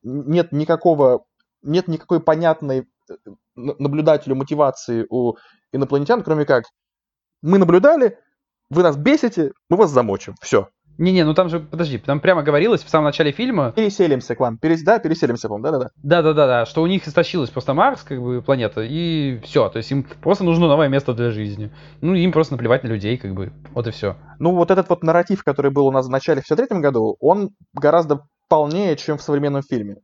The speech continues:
Speaker 1: То есть, э, т-, вот это вот нарратив и-, из, из условного National Geographic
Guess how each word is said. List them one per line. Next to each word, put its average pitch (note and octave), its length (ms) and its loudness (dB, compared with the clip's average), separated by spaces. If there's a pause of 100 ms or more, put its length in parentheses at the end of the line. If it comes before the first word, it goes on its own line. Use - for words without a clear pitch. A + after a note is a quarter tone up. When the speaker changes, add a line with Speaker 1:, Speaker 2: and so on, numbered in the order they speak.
Speaker 1:
То G#2+ 80 -6
есть, - 220 -10
э, A2 520 -2 (140)
т-, F2 80 -16 (180)
вот C#3 140 2
это D3+ 140 2
вот C#3 240 -4 (160)
нарратив D#3 400 -2 (180)
и-, D3 40 -2
из, - 320 -8
из D3+ 100 -4
условного D3+ 360 0
National D3+ 420 -2
Geographic C#3+ 720 0